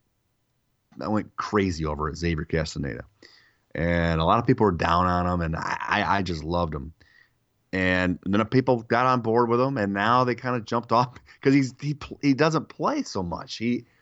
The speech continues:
he sits out games, and he's, and he's not in the lineup here. And he's, again, he didn't play this past week with an injury. So, I mean, th-,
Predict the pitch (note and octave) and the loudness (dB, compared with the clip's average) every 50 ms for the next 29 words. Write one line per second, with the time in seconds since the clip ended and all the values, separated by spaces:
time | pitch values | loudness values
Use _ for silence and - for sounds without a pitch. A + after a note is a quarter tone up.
0 | _ _ _ _ _ - C#3+ C#3+ - - F#3+ F3+ - - E3 F#3 G#3+ G#3+ - _ | _ _ _ _ _ -4 -4 -2 0 0 0 0 2 0 2 2 2 0 0 _
1 | - A2+ G2 F#2 F2 E2 D#2+ D#2 F#2+ G#2 G#2+ G#2 G2+ - - - - A2 A2 A2 | 0 2 2 2 0 -2 -2 0 2 2 2 2 2 -2 -6 -2 2 2 4 4
2 | A2 G#2+ G#2 G#2 G2+ A#2+ C#3+ D#3 - - F2 A#2+ B2+ A#2+ A2+ A2+ A2 A2 A#2+ D3 | 4 2 0 0 0 2 2 2 0 0 2 4 4 4 6 6 4 4 4 4
3 | E3+ E3 C3+ - - - - F#3 F3 E3+ D3+ B2 G2+ F#2 F#2 F#2 F#2 F#2 F#2+ G2 | 4 4 2 0 -2 -6 -6 -2 0 2 4 4 4 4 2 0 -2 -2 -2 -4
4 | F#2 F2+ - - _ _ _ _ _ - _ _ _ _ _ _ - B2+ B2+ A#2+ | -4 -6 -10 -14 _ _ _ _ _ -20 _ _ _ _ _ _ -4 -2 0 2
5 | E3 F3 D#3+ C3 C3 C#3+ C#3 C#3 - - C#3 C#3 D3 D3 C#3+ C3+ - _ _ _ | 2 4 4 4 4 4 2 0 -2 2 4 4 4 4 2 0 -2 _ _ _
6 | _ _ _ _ - B2 B2+ C#3+ C#3+ - - C#3+ D#3+ D#3+ A#2+ - - F#2+ G#2 A2 | _ _ _ _ -4 -2 -2 -2 -2 -4 -2 0 2 2 0 0 -2 -2 0 2
7 | B2 C#3 C#3 B2 G#2 G2+ F#2+ F2+ - - A#2 A#2 A#2 A2 G#2 - _ _ _ _ | 2 2 2 2 2 0 0 2 4 6 6 8 6 6 4 0 _ _ _ _
8 | _ _ _ _ _ _ _ _ _ _ _ - C3 C3 C3 B2 - - | _ _ _ _ _ _ _ _ _ _ _ -2 0 2 2 0 -2 -4